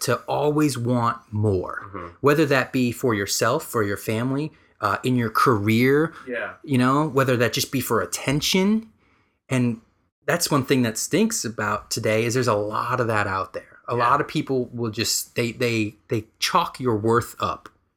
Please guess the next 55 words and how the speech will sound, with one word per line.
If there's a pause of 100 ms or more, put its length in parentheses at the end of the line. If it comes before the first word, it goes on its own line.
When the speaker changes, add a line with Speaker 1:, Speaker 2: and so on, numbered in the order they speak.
(680)
Speaker 1:
to
what
you
have. (220)
And
Speaker 3:
Yeah.
Speaker 1:
then
scarcity
comes
in
and
says
you
still
don't
have
enough. (1040)
Speaker 3:
What
sucks
is
we,
we
do
it
to
ourselves,
too.
Speaker 1:
We
do. (100)
It's,
Speaker 3:
Yeah.
Speaker 1:
it
comes
with
our
self-worth.
Like, (840)
I
mean,
I, (380)
thinking
about
my
life,
like,
I
have,
I
have
a
vehicle,
I
have
a
home,